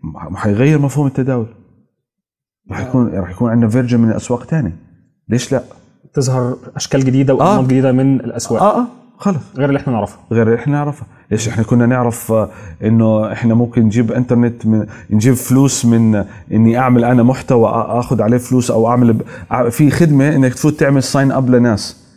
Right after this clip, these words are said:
Speaker 1: في ناس مش حابة تفوت تعمل ساين أبز وكذا، تعمل كل عشر ساين أب تاخذ عليها خمسة دولار. في ناس تشتغل هيك. في صديق إلي مصري على فكرة في ألمانيا بيشتغل بلعبة.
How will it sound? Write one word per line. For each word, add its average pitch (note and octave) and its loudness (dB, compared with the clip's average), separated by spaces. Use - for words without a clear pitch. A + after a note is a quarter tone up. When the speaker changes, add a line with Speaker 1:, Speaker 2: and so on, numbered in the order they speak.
Speaker 1:
في B2 2
ناس C3+ -2
مش G#2 -6
حابة A2+ -2
تفوت G#2 -4
تعمل G2+ 0
ساين G2+ -2
أبز G2 -8
وكذا، G#2 -4
تعمل B2+ 2
كل D3 -4
عشر D3 0
ساين C#3+ -2
أب C#3+ -4
تاخذ C3+ -2
عليها B2 0
خمسة A#2 -2
دولار. F2+ -2
في C3+ 2
ناس E3+ 2
تشتغل F3 0
هيك. F#3+ 0
في D#3 4
صديق F3 2
إلي C3 4
مصري C3 2
على G2+ 0
فكرة G#2 -4
في B2+ 0
ألمانيا B2+ 2
بيشتغل C3 0
بلعبة. A#2 2